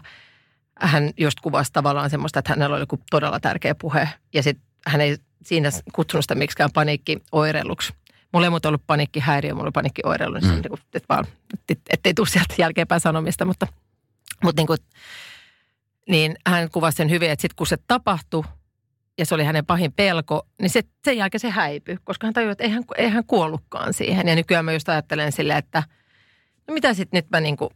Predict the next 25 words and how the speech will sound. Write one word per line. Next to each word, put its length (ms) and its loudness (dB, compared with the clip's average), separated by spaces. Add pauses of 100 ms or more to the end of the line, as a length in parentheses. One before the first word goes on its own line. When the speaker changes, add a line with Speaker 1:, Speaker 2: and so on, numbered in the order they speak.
(200)
Speaker 1:
tässä 320 0 (100)
olisin 300 0
saanut 380 -2
jonkun 200 -4
paniikkikohtauksen. 920 -2
Ja 80 2
sit 120 -2
mä 160 2
voisin 240 0
Suomen 300 0
kansalle 360 0
sanoa, 300 0
että 200 -4
kattokaa, 540 0
että 260 -2 (140)
näin 340 2
mullekin 440 0
kävi, 260 2
että 160 0
ei 80 4
se 160 -4
ole 80 2
niin 160 -4 (120)
vakavaa. 720 -2 (480)
Speaker 2:
No 140 2